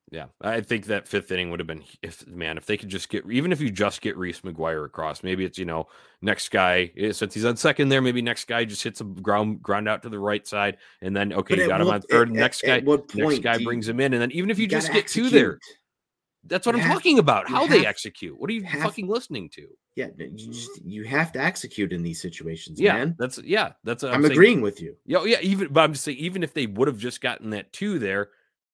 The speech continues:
Speaker 1: that makes it that much, A, you're not, uh, in that situation at the end there with it being so tight and, you know, maybe things play out with the butterfly effect, like you and I <laughs> like to talk
Speaker 2: Yes.
Speaker 1: about, right?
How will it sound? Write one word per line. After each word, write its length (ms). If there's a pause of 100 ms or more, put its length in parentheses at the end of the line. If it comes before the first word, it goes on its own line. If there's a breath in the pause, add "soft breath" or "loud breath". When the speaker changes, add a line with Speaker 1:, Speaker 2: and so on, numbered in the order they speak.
Speaker 1:
that 460
makes 340
it 180
that 140
much, 280
A, 440 (120)
you're 320 (160)
not, 300 (300)
uh, 320
in 260
that 220
situation 680 (320 soft breath)
at 120
the 160
end 140
there 140
with 160
it 120
being 200
so 160
tight 440
and, 600 (180)
you 120
know, 80
maybe 240
things 280
play 200
out 200
with 200
the 60
butterfly 400
effect, 300
like 120
you 100
and 80
I 140
<laughs> 80
like 140
to 120
talk 160
Speaker 2:
Yes. 140
Speaker 1:
about, 480
right? 160